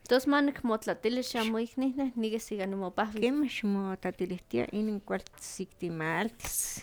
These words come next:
Speaker 2: Oli timo-, ti-, tikmachilikeh tihitonewi, kualtis tiketzas se, se tlahkotzin, o se xiwtzin tiketzas, iwan tigolis atl.
Speaker 1: Iwan tla ika nimaltis, kox iwa okse pahtli niktlalis, o keni?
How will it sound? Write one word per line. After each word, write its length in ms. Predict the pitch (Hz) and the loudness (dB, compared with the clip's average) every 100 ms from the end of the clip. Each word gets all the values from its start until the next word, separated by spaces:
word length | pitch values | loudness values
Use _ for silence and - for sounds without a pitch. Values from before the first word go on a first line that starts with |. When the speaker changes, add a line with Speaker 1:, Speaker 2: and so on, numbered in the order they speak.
| - - - - - | -14 -20 -20 -18 -8
Speaker 2:
Oli 200 | 175 180 | -6 -4
timo-, 580 | - 175 175 165 - - - | -4 -4 -2 -4 -4 -8 -8
ti-, 240 | 170 175 185 | -4 -4 -4
tikmachilikeh 720 | - - 180 - 180 175 175 - | -10 -6 -6 -4 -4 -2 -2 -2
tihitonewi, 720 | 175 - 170 160 170 226 247 | -6 -6 -6 -4 -2 0 0
kualtis 300 | 208 202 - | -2 -4 -4
tiketzas 440 | - - 208 - | -6 -4 -4 -6
se, 200 | - 175 - _ - - - - | -8 -8 -10 _ -20 -20 -20 -20
se 260 | - 185 | -8 -6
tlahkotzin, 1040 | 175 165 170 - 220 240 233 233 247 254 214 | -6 -8 -8 -6 -4 0 0 2 2 0 0
o 220 | 175 165 | -2 -4
se 160 | 165 175 | -4 -4
xiwtzin 460 | - - - 180 - | -4 -8 -4 -2 -2
tiketzas, 440 | 165 202 - - | -6 -6 -6 -6
iwan 220 | 233 233 | -4 -2
tigolis 520 | 196 165 160 175 170 - | -4 -4 -2 -4 -6 -6
atl. 380 | 165 180 - - - - - _ - - _ - - _ - - 233 | -6 -6 -8 -14 -14 -20 -20 _ -20 -20 _ -20 -20 _ -20 -8 -2
Speaker 1:
Iwan 260 | 226 220 | 2 2
tla 180 | 226 208 | 4 4
ika 200 | 233 247 | 6 4
nimaltis, 580 | 247 240 247 269 311 - | 4 4 4 4 0 -2
kox 240 | 285 - 262 | -2 -2 0
iwa 300 | 247 233 233 | 4 4 4
okse 360 | - - 240 240 - - | 2 2 2 2 -6 0
pahtli 340 | 233 233 262 | 2 2 2
niktlalis, 560 | 240 220 - 233 294 247 | 0 0 0 0 0 -4
o 40 | |
keni? 340 | 233 220 233 | -2 0 0